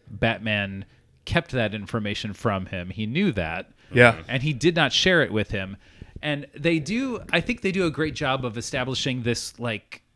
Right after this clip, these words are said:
Speaker 1: uh, you scratch my back, I'll scratch your back relationship between the two of them at the beginning,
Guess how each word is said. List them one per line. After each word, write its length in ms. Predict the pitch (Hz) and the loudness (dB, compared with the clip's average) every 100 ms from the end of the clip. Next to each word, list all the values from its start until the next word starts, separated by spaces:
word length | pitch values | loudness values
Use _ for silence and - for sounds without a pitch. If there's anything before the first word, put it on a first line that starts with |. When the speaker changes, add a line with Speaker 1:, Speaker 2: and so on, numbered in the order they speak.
| _ | _
Speaker 1:
uh, 320 | - 117 104 98 - _ _ _ _ _ _ _ _ _ - | -4 -2 0 -4 -8 _ _ _ _ _ _ _ _ _ -6
you 220 | 117 147 | 0 0
scratch 440 | - 160 131 - | 0 0 0 0
my 240 | 123 120 117 | -2 0 0
back, 340 | 120 117 - - | -2 -2 -6 -8
I'll 120 | 117 | -8
scratch 420 | - 131 110 - | -4 -4 -2 0
your 200 | 123 123 | 4 4
back 460 | 117 113 110 - - - | 4 4 2 0 -8 2
relationship 840 | 120 117 131 - 131 - 123 110 | 4 6 4 4 0 2 4 4
between 320 | 113 - 117 | 0 -2 -2
the 80 | 101 | -2
two 220 | 98 185 170 | -2 4 4
of 100 | 117 | 4
them 180 | 107 | 0
at 120 | 101 - | -2 -4
the 60 | |
beginning, 580 | 98 120 190 131 113 113 | -4 2 4 4 2 -2